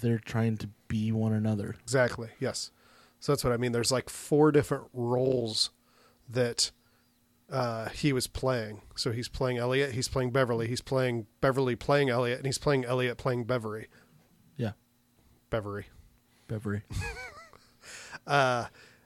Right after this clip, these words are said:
Speaker 2: and I think he does a really good job. I think that it's, it's a solid performance. It's
Speaker 1: Yeah.
Speaker 2: just kind of the nature of that. Like, when you're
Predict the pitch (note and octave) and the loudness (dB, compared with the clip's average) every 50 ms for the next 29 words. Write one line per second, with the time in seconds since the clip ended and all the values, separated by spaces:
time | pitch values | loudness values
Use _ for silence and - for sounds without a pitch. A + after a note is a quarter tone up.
0 | _ _ _ _ _ _ _ _ _ - D3 C#3 C3+ - - F3+ A#3 - - F#3 | _ _ _ _ _ _ _ _ _ -2 0 0 0 2 2 2 2 2 0 2
1 | C3+ E3 G#3 F#3+ C3 B2+ A2+ A2+ B2 C#3+ D3 C#3 B2+ A#2 A#2+ G#2 - A2 G#2+ B2 | 4 4 4 4 2 0 0 2 2 2 4 2 2 2 -2 -2 -2 -2 -2 0
2 | - C#3+ - - - - C#3+ C3+ B2+ - C#3 A2+ A#2 G#2 - - - - - - | -2 -2 -2 -4 -2 -2 -2 -2 0 -2 -2 -2 -2 -2 -2 -4 -4 -4 -4 -4
3 | C#3+ - - A#2+ - - B2+ A#2+ B2+ A#2+ - G#2+ G2 - - C3 C3 C3 B2 A2+ | -4 -4 -2 -2 0 2 2 2 2 0 -2 -4 -8 -4 0 0 2 2 0 0
4 | - - B2 A#2 D#3+ F#3+ - - C3+ A#2 - - - - - - - - C3 C3+ | -2 -2 0 2 0 0 2 0 -2 -2 -2 -4 -6 -8 -2 -2 2 2 2 2
5 | C3 B2+ C3 A#2 A2 G#2+ A#2+ A#2 A2+ A#2 B2 B2+ - - - A#2+ A#2 A2+ A#2 A2+ | 2 2 0 0 0 -4 -2 -2 0 -2 -2 -2 -2 0 0 0 0 -2 -2 -2
6 | A#2 A#2 A#2 A#2 A#2+ B2 B2 - - B2 B2 B2 A#2 A#2 A#2 A#2+ A#2+ A#2 | -2 -2 -2 -2 -2 -4 -4 -2 -2 -2 -2 -2 0 0 0 0 0 -2